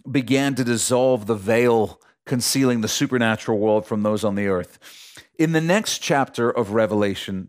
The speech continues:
the judgments will become entirely supernatural in nature. They'll become demonic in nature.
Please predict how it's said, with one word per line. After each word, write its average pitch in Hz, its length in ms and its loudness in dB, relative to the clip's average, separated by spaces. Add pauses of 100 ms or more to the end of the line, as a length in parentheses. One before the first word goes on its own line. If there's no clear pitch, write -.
the 113 80 -4
judgments 127 580 -2
will 123 100 -2
become 113 500 -2 (160)
entirely 135 840 0
supernatural 110 840 -4
in 98 120 -4
nature. 90 360 -6
They'll 107 160 -2
become 123 340 -4
demonic 113 800 -4
in 110 180 -2
nature. 104 480 -6